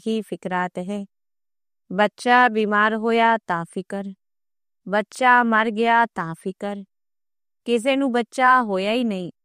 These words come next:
ਤਾਂ ਵੀ ਫਿਕਰਾਤ, ਕਿਸੇ ਨੇ ਅਨਾਜ ਜ਼ਿਆਦਾ ਰੱਖਿਆ, ਪੁਲਿਸ, ਇਨਕਮ ਟੈਕਸ ਵਾਲੇ ਆਏ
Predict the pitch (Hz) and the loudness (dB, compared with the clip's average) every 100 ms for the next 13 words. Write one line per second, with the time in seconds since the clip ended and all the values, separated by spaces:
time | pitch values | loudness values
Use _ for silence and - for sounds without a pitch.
0 | _ 180 170 196 - 208 - 208 208 - | _ -8 -6 -8 -8 -10 -8 -8 -8 -12
1 | _ _ _ _ _ _ _ _ 240 226 | _ _ _ _ _ _ _ _ -2 2
2 | 277 269 269 247 233 240 233 214 196 185 | 4 4 4 6 4 4 2 0 0 2
3 | 208 220 220 - 240 233 240 240 _ _ | 0 0 -4 -2 2 2 0 -6 _ _
4 | 226 240 254 233 - - _ 202 220 240 | -4 -2 -2 -4 -10 -20 _ -8 -4 -4
5 | 233 196 180 - - 208 214 208 208 214 | -4 -4 -6 -6 -8 -4 -2 -2 -2 -4